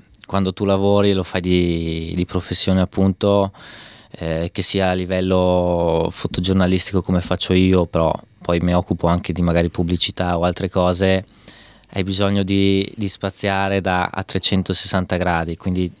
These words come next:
ogni volta ti trovi in una situazione diversa e comunque devi accontentare il cliente o comunque, nel caso del fotogiornalismo,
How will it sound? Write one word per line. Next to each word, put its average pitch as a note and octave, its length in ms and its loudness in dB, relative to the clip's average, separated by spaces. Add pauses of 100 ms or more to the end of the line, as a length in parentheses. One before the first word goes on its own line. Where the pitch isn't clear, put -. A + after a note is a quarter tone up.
(140)
ogni G#2 240 0
volta G2 340 2
ti F#2+ 120 0
trovi F#2+ 240 0
in F#2+ 60 2
una F#2 160 2
situazione F#2+ 520 -2
diversa F#2 520 0
e - 20 -6
comunque F2+ 360 -2
devi F2+ 360 0 (440)
accontentare F2+ 960 0
il F#2 120 -8
cliente F#2 680 0 (100)
o F#2+ 100 -2
comunque, F2+ 600 0 (400)
nel F#2 140 -4
caso F2+ 220 -2
del F2 120 2
fotogiornalismo, F#2 1040 0